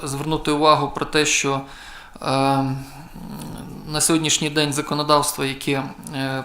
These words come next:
працює в Україні, передбачає сорок чотири винятки із процедур. Е,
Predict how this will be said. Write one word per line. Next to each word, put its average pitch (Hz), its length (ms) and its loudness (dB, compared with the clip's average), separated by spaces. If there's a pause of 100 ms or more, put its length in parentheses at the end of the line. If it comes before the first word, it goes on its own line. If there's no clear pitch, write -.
(100)
працює 139 400 2
в 135 100 -2
Україні, 139 480 0
передбачає 139 800 0 (460)
сорок 156 300 2
чотири - 360 2
винятки 139 720 2 (140)
із 160 220 0
процедур. 196 640 0 (540)
Е, 139 200 2